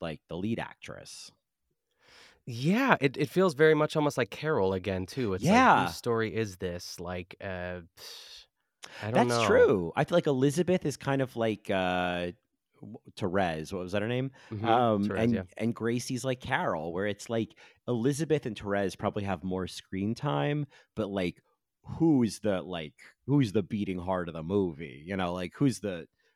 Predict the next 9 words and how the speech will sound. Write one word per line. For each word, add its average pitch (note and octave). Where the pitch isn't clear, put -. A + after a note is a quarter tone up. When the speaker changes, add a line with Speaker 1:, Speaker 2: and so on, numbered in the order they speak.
Speaker 1:
you B2+
know, E2+
uh, G#2+
who's C#3
it G2+
really F#2
about F#2+
is F2
Gracie. E2